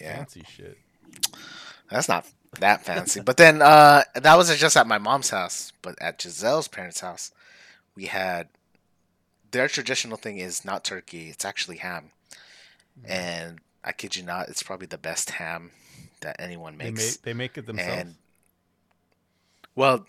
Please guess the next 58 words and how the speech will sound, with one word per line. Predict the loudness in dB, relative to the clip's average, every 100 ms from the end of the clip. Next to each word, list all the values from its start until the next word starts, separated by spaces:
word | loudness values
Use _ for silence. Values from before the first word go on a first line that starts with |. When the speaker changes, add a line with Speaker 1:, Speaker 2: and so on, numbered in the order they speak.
| -6
Speaker 1:
you, | -2 -2
you | -2
buy | 6 6
the | 6
ham, | 4 4 2
right? | 0 -2
And | -2
it's | -4 -4
already | -4 -6 -6
smoked | -6 -6 -12 -12
and | -12
salted. | -10 -8 -8 -10 -10
Speaker 2:
Oh. | -16 -20 -20 -20 _ _
Speaker 1:
But | -18 -14 -8
they | -6 -8
do, | -10 -10 -8
like, | -8 -10 -10
the, | -10 -10 -12
the | -16
glaze | -16 -10 -8 -8 -10
on | -10
Speaker 2:
Mm, | -12
Speaker 1:
top | -10 -12
Speaker 2:
mm, | -12
Speaker 1:
and | -14
Speaker 2:
mm, |
mm. |
Speaker 1:
everything, | -14 -12 -12 -14 -16
and | -16 -16 -16
they | -16
cook | -12 -12 -10
it. | -6
They | -4
don't | -6 -4
bake | -4 -4 -6
it. | -8 _ _ -20 -20 -20 _ _ _ -12
They, | -10
like, | -8 -8 -10 _ _ _ _ _ -20 -14
glaze | -8 -8 -8 -6
it | -6 -8
o-, | -14 -14 -10
over | -10 -10
and | -10
over | -10 -10
again. | -12 -14 -14
They | -14 -12
cut | -10 -8 -6
it | -6 -8 -10
and | -20 -18
they | -16
glaze, | -12 -10 -8 -8
'cause | -4 0
so-, | 0 0
you | -2
know | 2
how | 2
sometimes | 0 0 -2 -4 -6
the, | -6 -8